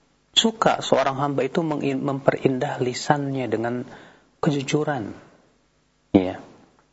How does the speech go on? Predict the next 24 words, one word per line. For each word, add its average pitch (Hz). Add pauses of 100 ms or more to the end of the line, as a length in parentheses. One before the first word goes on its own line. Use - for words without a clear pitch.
(360)
Lidah 120
kita 107
ini, 120
akhi, 131 (480)
jadikan 127 (400)
lidah 120
yang 117
indah. 110 (640)
Dengan 147
apa? 165 (640)
Dengan 131 (240)
banyak 127
berzikir 107
kepada -
Allah. - (1400)
Jadikan 160
lidah 143
kita 139
ini 151
lidah 127
yang 127
indah. 127
Dengan 135
apa? 156